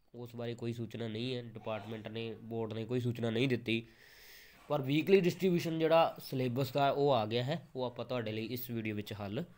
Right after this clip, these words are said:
ਕਰਾਂਗੇ, ਦੇਖਾਂਗੇ, ਠੀਕ ਹੈ ਬੇਟਾ। ਤੁਸੀਂ ਇਸ ਨੂੰ ਆਪਣੀ ਕਾਪੀ 'ਤੇ ਨੋਟ ਕਰ ਲੈਣਾ। ਆਪਾਂ ਜਮਾਤ ਵਾਈਜ਼ ਦੇਖਾਂਗੇ, ਛੇਵੀਂ ਤੋਂ ਦਸਵੀਂ, ਠੀਕ ਹੈ ਬੇਟਾ। ਪਹਿਲਾਂ ਆਪਾਂ ਛੇਵੀਂ ਦਾ ਦੇਖਦੇ ਹਾਂ,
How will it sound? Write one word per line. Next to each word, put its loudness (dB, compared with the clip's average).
ਕਰਾਂਗੇ, -6
ਦੇਖਾਂਗੇ, -2
ਠੀਕ -4
ਹੈ -2
ਬੇਟਾ। -2
ਤੁਸੀਂ -2
ਇਸ -4
ਨੂੰ -4
ਆਪਣੀ -4
ਕਾਪੀ -6
'ਤੇ -4
ਨੋਟ -6
ਕਰ -6
ਲੈਣਾ। -6
ਆਪਾਂ -6
ਜਮਾਤ -2
ਵਾਈਜ਼ -2
ਦੇਖਾਂਗੇ, -6
ਛੇਵੀਂ -2
ਤੋਂ -2
ਦਸਵੀਂ, -4
ਠੀਕ -10
ਹੈ 0
ਬੇਟਾ। -6
ਪਹਿਲਾਂ -10
ਆਪਾਂ -6
ਛੇਵੀਂ -4
ਦਾ 2
ਦੇਖਦੇ -2
ਹਾਂ, -8